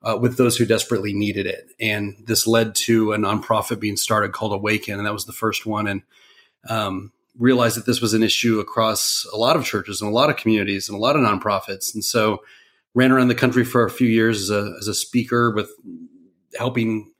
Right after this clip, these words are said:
people connect those dots. And then it led to moving over to London, England in two thousand eleven,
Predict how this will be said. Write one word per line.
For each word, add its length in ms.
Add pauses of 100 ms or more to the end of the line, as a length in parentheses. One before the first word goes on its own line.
(300)
people 260
connect 360
those 200
dots. 440
And 160
then 120
it 140
led 260
to 420 (380)
moving 300
over 100
to 80
London, 260
England 300
in 100
two 120
thousand 240
eleven, 580